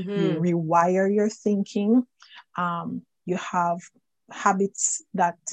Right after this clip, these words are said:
Speaker 1: make sure that you endure the challenging situations. And one habit could be making food in advance and make sure you have something in the fridge or in the freezer so that when you come home dog tired,
Speaker 2: Yes.
Speaker 1: you don't just say, "Oh, I'm gonna order something."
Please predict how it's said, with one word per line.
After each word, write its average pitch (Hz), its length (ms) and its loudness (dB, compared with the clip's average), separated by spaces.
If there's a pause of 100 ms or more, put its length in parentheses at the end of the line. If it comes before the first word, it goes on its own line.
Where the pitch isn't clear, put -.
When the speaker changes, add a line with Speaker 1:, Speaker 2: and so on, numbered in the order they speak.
(280)
Speaker 1:
make 180 200 -4
sure 175 220 -2
that 165 180 -2
you 180 280 -4
endure 180 760 -2 (360)
the 185 80 -2
challenging 190 600 0
situations. 185 760 -4
And 165 220 -8
one 185 240 -2
habit 185 400 -6
could 185 240 -2
be 170 240 -4 (320)
making 226 360 6
food 226 240 2
in 214 160 4
advance 214 420 2
and 196 120 0
make 196 120 0
sure 196 200 -2
you 202 80 -4
have 196 240 -4
something 196 480 -4 (120)
in 190 200 -4
the 190 80 -2
fridge 180 320 -4
or 180 100 -2
in 175 80 -4
the 180 60 -4
freezer 180 480 -4 (320)
so 202 120 0
that 180 100 2
when 190 100 0
you 185 80 -2 (100)
come 220 200 4
home 180 280 -2
dog 185 300 4 (100)
tired, 160 460 -2 (400)
Speaker 2:
Yes. 175 320 2
Speaker 1:
you 202 80 8
don't 196 240 4
just 180 180 -2
say, 180 300 4
"Oh, 196 120 8
I'm 185 140 4
gonna 175 260 0
order 175 300 4
something." 180 600 -6